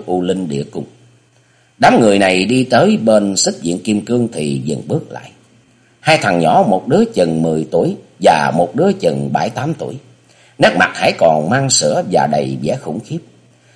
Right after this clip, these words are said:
Chúng vừa dừng bước liền đưa mắt nhìn người che mặt mặc áo cẩm bào cất tiếng bi thương liền kêu lên: dạ, dạ. Người che mặt mặc áo cẩm bào, cặp mắt hung dữ, khiến người trông thấy không rét mà run.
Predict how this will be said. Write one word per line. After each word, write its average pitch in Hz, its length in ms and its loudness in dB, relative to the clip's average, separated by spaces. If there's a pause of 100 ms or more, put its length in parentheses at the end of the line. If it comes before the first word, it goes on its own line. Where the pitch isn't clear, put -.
(140)
Chúng 220 200 4
vừa 208 140 6
dừng 92 380 0
bước 214 280 0
liền 90 380 0
đưa 139 160 2
mắt 185 180 -2 (100)
nhìn 78 320 -2 (540)
người 78 360 2
che 107 140 -2
mặt 80 240 -6
mặc 78 180 -6
áo 170 220 -2
cẩm - 240 2
bào - 220 0
cất - 280 -4
tiếng 160 220 0
bi 120 220 0
thương 117 260 -2
liền 71 260 -6
kêu 120 180 -2
lên: 101 160 -8 (480)
dạ, 165 180 6
dạ. 165 540 4 (1200)
Người 123 160 6
che 175 140 4
mặt 120 240 2
mặc 117 160 0
áo 247 260 4
cẩm 175 200 4
bào, 92 340 6
cặp 101 220 0
mắt 220 180 0
hung 160 340 0
dữ, 165 220 -4 (220)
khiến 214 220 2
người 78 360 -2
trông 117 180 4
thấy 131 300 -2
không 110 200 -2
rét 190 220 -2
mà - 260 -6
run. 117 160 -4